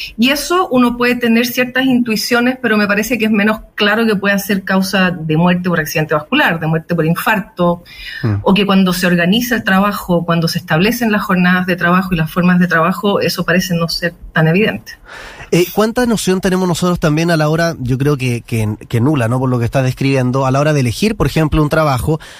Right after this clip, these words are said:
Speaker 2: a lo que también nos estamos exponiendo. Tú misma dices que hay ciertas jornadas laborales, ciertos tipos de trabajo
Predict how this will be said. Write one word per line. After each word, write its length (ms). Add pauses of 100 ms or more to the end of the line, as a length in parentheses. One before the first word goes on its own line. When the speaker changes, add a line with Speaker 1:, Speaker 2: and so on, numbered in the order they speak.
Speaker 2:
a 80
lo 100
que 60
también 240
nos 140
estamos 400 (100)
exponiendo. 540
Tú 80
misma 220
dices 280
que 100
hay 80
ciertas 480
jornadas 360
laborales, 480
ciertos 400
tipos 280
de 60
trabajo 440